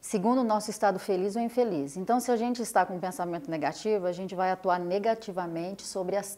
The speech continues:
todas as células do nosso corpo, nos levando ao adoecimento. Se a gente tem um controle mental, se a gente tem uma postura ética, se a gente tem uma moral, se a gente tem uma busca espiritual,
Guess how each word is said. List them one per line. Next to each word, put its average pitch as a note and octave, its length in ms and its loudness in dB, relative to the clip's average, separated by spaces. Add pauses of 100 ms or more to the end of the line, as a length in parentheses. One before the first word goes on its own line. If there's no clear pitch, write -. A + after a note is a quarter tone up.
todas B3+ 380 6
as A3+ 120 2
células F#3+ 440 2
do G3 60 -6
nosso F#3 260 -4
corpo, C3+ 300 -4 (520)
nos G3 220 0
levando F#3+ 580 6
ao F3 120 4
adoecimento. F3+ 800 -2 (400)
Se A3+ 160 8
a A3 80 10
gente B3+ 280 4
tem A#3+ 140 4
um A#3+ 100 2
controle A3 440 4
mental, A3 500 4
se - 100 -8
a F3 60 4
gente F#3 260 -2
tem G3 140 2
uma G3 160 2
postura G3+ 720 4
ética, F3+ 480 4
se D3 140 -2
a F#3 60 4
gente F#3 280 -4
tem F#3+ 120 0
uma F3+ 140 4
moral, F3 600 8
se - 140 -4
a F3 40 2
gente F#3 280 -4
tem F#3+ 120 2
uma F3 160 2
busca F#3 400 -2
espiritual, F3 800 0